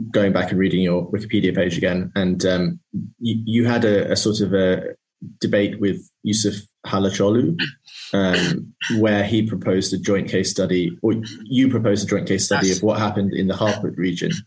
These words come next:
Speaker 1: Um,
Speaker 2: Yes.
Speaker 1: and that fell through because, uh, well, first of all, he said that you pulled out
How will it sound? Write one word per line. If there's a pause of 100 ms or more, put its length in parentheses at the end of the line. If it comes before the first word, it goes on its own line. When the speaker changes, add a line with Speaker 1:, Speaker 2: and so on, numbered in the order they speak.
(240)
Speaker 1:
Um,
Speaker 2:
Yes. (840)
Speaker 1:
and (380)
that
fell
through
because, (340)
uh, (220)
well,
first
of
all,
he
said
that
you
pulled
out